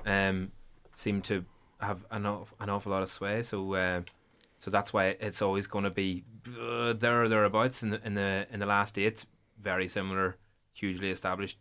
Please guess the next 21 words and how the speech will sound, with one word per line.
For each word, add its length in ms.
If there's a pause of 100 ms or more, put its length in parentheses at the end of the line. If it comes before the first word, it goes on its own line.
big 200
teams. 420 (320)
The 80
odd 220
time, 360 (360)
the 80
odd 100
time 220
somebody 240
comes 220
along 340
and, 200
uh, 460
and 80
puts 200
the 60
cat 160
amongst 280
the 80
pigeons, 280
but, 200